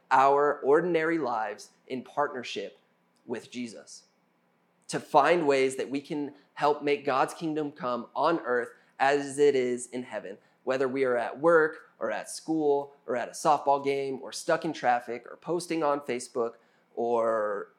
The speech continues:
at the gas station or any of the million seemingly random and mundane moments that we find ourselves in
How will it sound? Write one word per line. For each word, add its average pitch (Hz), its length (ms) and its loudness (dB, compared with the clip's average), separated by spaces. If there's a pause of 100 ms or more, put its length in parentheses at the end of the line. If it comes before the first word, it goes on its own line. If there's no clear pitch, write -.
(300)
at 143 200 6
the 160 60 0
gas 131 360 4
station 113 540 -6 (160)
or - 200 -2
any 175 300 2
of 143 160 2
the 131 60 -4
million 151 640 -2 (240)
seemingly 180 580 2
random 156 680 0
and 120 220 -8
mundane 143 540 0
moments 127 360 -4
that 127 140 -6
we 131 80 -12
find 127 380 -4
ourselves 113 500 -4
in 104 300 -12